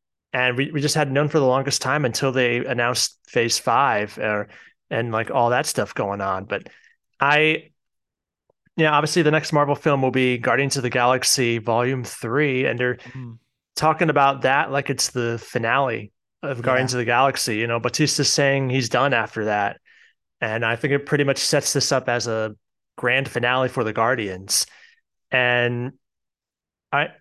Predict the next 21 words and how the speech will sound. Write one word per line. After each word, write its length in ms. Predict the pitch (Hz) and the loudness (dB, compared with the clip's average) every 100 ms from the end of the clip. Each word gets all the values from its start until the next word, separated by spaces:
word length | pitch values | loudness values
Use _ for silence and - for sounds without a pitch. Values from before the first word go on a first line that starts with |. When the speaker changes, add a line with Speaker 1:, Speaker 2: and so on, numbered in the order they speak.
| _ - | _ -6
Speaker 1:
I, 100 | 175 _ _ _ _ | -6 _ _ _ _
I 220 | 185 - 269 | 0 4 6
don't 120 | 247 | 6
know 100 | 196 | 6
how 140 | 165 | 4
much 240 | 160 151 151 | 2 2 -2
you 60 | |
care 220 | 127 135 127 | 0 4 4
about 200 | 127 139 | 4 2
Guardians 280 | 135 135 | 0 0
of 40 | 135 | 0
the 60 | |
Galaxy, 480 | 135 131 131 - 135 | 2 4 2 2 0
but, 340 | 131 120 123 123 | -2 0 2 4
um, 360 | 120 117 120 | 2 0 0
Speaker 2:
I 20 | 135 | 0
Speaker 1:
like, 160 | 123 | 2
Speaker 2:
like, 80 | 117 | 2
Speaker 1:
are 80 | 120 | 2
Speaker 2:
I 100 | 180 | 2
like, 240 | 180 160 | 0 -2